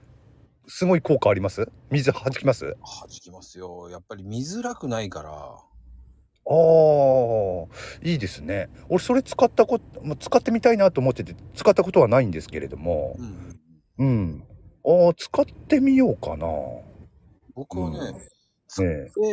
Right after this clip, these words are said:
Speaker 1: え。
Speaker 2: あの、弾くようにさしてます。
Speaker 1: へえ。たまにね、やっぱり、あ、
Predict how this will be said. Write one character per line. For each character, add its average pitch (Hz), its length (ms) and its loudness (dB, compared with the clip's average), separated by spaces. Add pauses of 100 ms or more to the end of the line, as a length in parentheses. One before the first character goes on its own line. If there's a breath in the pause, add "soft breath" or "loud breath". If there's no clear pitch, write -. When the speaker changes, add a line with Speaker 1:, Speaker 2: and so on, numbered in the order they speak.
(100)
Speaker 1:
え。 101 100 -12 (400)
Speaker 2:
あ 120 140 -12
の、 104 140 -18
弾 120 300 -14
く 101 120 -14
よ - 80 -14
う - 40 -20
に - 80 -20
さ - 180 -20
し - 60 -14
て 73 100 -18
ま - 100 -20
す。 - 340 -20 (560)
Speaker 1:
へ 139 1080 4
え。 123 80 -8 (1040 soft breath)
た 226 120 -2
ま 269 200 6
に 262 160 0
ね、 196 160 2
や 160 80 6
っ - 40 -2
ぱ 208 120 6
り、 - 160 -2 (280)
あ、 - 280 0